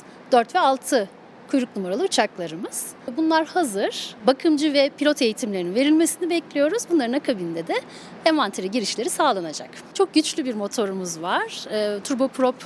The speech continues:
sınıfında bir uçağımız. Bin altı yüz beygir güçlü bir motorumuz bulunmakta. Aviyonik mimarisi dediğim gibi çok özel. Bir milyon satırdan fazla kod kullanıldı, e, Aselsan'la beraber çalışılarak. E, bu bize tabii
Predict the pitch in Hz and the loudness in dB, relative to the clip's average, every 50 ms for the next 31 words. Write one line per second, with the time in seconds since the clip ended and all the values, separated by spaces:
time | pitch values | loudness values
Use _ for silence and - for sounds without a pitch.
0 | - - - - - 202 190 - 185 180 180 170 170 170 165 160 - - 175 156 | -12 -10 -6 -4 -4 -4 -2 -2 -2 -2 -2 -2 -4 -4 -6 -6 -6 -4 -4 -4
1 | 156 160 180 220 285 - - - - 269 330 320 311 311 302 - - 285 277 262 | -4 -4 -6 -6 -6 -6 -4 -2 0 2 2 2 2 2 0 0 0 0 0 -2
2 | 240 - 226 214 233 226 208 202 214 196 180 175 170 - - - 180 185 190 180 | -4 -4 -2 0 0 0 0 -2 -4 -4 -4 -6 -6 -6 -6 -6 -6 -6 -4 -4
3 | 185 208 - - 302 285 277 269 277 254 254 269 262 262 254 247 247 247 247 247 | -4 -4 -4 -2 0 0 2 2 0 0 0 -2 -2 -2 -2 -2 -2 -2 -2 -4
4 | - - 262 262 311 311 - - - - - - - 311 311 349 339 349 330 - | -4 -2 0 0 0 0 -4 -12 -16 -16 -4 -2 0 0 2 2 0 0 0 0
5 | 320 302 302 302 302 302 - 262 285 285 233 262 269 262 240 254 226 240 240 - | 0 2 2 2 2 0 0 -2 -2 -2 0 0 0 0 0 -2 -2 -4 -4 -2
6 | - 240 - - 202 196 190 196 185 190 208 214 311 349 330 302 302 285 277 302 | -2 -2 -2 -2 -4 -2 -2 -2 -2 -2 0 2 4 4 6 6 4 4 4 2
7 | 294 285 - 277 262 - 277 233 254 254 262 254 - 214 208 202 226 233 - - | 2 2 0 -2 -2 -2 -2 0 0 0 0 0 0 0 0 0 -2 -2 -2 -2
8 | 226 208 - - - 202 185 180 175 170 165 160 160 190 220 202 220 - - - | -2 -2 -2 -6 -8 -6 -4 -4 -4 -6 -6 -8 -6 -6 -6 -6 -8 -10 -16 -16
9 | - - - 185 190 190 - 208 - 196 185 - - 185 190 190 180 190 185 180 | -14 -8 -4 -4 -2 -2 -2 -2 -2 -2 -2 -2 -2 -2 -2 -4 -2 -2 -2 -2
10 | 175 170 170 190 190 202 - - - - - - 220 180 180 - - - 165 156 | -2 -4 -4 -4 -4 -4 -6 -10 -14 -12 -6 -4 -2 -2 -2 -2 -4 -4 -6 -4
11 | 165 190 262 381 - - - - - - - - - 233 226 226 233 233 226 214 | -2 -2 -2 -2 -4 -8 -12 -12 -12 -12 -10 -4 0 2 2 4 2 2 0 0
12 | 214 294 349 359 359 254 269 262 294 330 - - 330 254 285 294 359 | 2 2 2 2 2 0 0 0 0 0 0 0 0 2 2 0 0